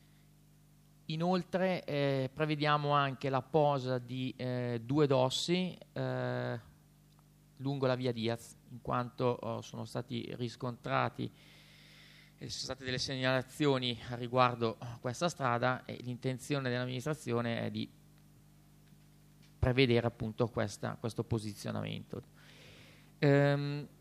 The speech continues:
è già stato previsto nel, ehm,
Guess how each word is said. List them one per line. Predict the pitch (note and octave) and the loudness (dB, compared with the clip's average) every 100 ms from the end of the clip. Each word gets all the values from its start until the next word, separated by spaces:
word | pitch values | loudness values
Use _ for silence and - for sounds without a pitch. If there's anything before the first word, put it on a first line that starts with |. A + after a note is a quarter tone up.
| - | -2
è | D#3 D3 | 4 4
già | B2+ F#3 | 6 6
stato | E3+ - F3+ E3 - D3+ | 6 4 8 8 8 2
previsto | C#3 - D3+ D3+ E3+ F3 - - F3 D#3 D3+ | 2 2 4 2 4 2 2 2 6 6 4
nel, | D3+ C#3 C#3 C#3 C3+ C3+ | -2 0 2 2 2 4
ehm, | C3+ C3 C3 C3 B2+ B2+ B2+ B2+ B2+ B2 | 6 6 4 2 0 -2 -4 -4 -2 -4